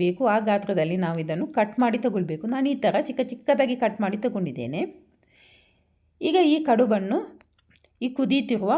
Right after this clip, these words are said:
ಮಸಾಲಕ್ಕೆ ಸೇರಿಸಬೇಕು. ನಿಮಗೆ ಈ ಥರ ದೊಡ್ಡ ಕಡುಬು ಮಾಡೋದು ಬೇಡ ಅಂದರೆ ಚಿಕ್ಕ ಚಿಕ್ಕ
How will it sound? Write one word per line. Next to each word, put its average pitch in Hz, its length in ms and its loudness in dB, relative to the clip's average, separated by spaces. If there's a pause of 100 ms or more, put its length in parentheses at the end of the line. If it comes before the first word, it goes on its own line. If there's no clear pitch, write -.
ಮಸಾಲಕ್ಕೆ 233 540 2 (100)
ಸೇರಿಸಬೇಕು. 202 640 0 (520)
ನಿಮಗೆ 320 320 2
ಈ 302 120 2
ಥರ 277 100 6 (140)
ದೊಡ್ಡ 220 240 0 (300)
ಕಡುಬು 254 340 2
ಮಾಡೋದು 220 380 0
ಬೇಡ 214 160 2 (120)
ಅಂದರೆ 180 260 -2
ಚಿಕ್ಕ 254 140 -6 (100)
ಚಿಕ್ಕ - 360 -6